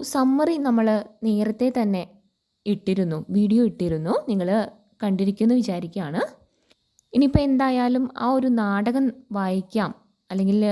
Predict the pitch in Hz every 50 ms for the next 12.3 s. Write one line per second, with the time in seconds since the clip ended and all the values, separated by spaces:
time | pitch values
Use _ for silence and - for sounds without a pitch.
0 | 202 202 196 202 196 190 180 180 - 196 196 202 220 226 220 208 190 190 190 185
1 | 190 196 196 185 180 175 170 170 185 208 214 196 185 180 185 185 - 202 - 202
2 | 185 180 185 185 - 226 220 220 226 226 240 247 214 165 - - _ _ - 190
3 | 190 185 185 185 185 190 190 - - - 185 185 170 165 180 190 196 196 185 170
4 | 165 165 170 165 165 165 165 165 165 156 156 180 247 453 - - _ _ - 208
5 | 196 165 143 147 160 165 - 185 180 160 139 123 139 170 - 571 - - _ _
6 | _ _ _ _ _ _ _ _ _ _ _ _ _ _ - 277 320 320 311 285
7 | 262 247 247 262 262 262 269 285 269 254 254 240 - 214 208 202 214 214 226 240
8 | 240 - 220 180 170 175 185 208 - 185 156 - - 165 156 143 139 156 240 494
9 | - - _ _ _ - - _ _ _ _ _ _ _ _ _ _ _ 226 233
10 | 233 202 - - 247 233 220 214 202 202 208 214 - _ _ _ _ _ - -
11 | - 233 233 202 208 202 196 180 170 214 427 - _ _ _ _ _ _ - 220
12 | 220 214 208 214 214 196